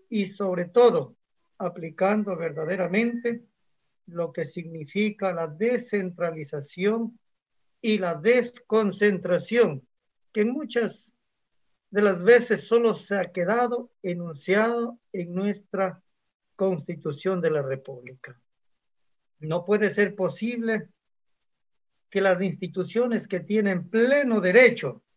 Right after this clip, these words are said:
y que prácticamente son los dueños de estos recursos tengan que realizar sendos trámites,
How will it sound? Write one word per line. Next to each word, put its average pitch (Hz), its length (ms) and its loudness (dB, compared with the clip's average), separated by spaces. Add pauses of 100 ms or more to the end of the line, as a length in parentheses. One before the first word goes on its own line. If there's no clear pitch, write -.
(440)
y 220 140 4
que 214 160 8
prácticamente 262 1300 4
son 240 300 4
los 170 220 0
dueños 208 500 4
de 180 120 2
estos 214 360 -2
recursos 262 880 -2 (640)
tengan 269 640 0
que 233 160 2
realizar 190 680 2
sendos 269 920 2
trámites, 170 800 2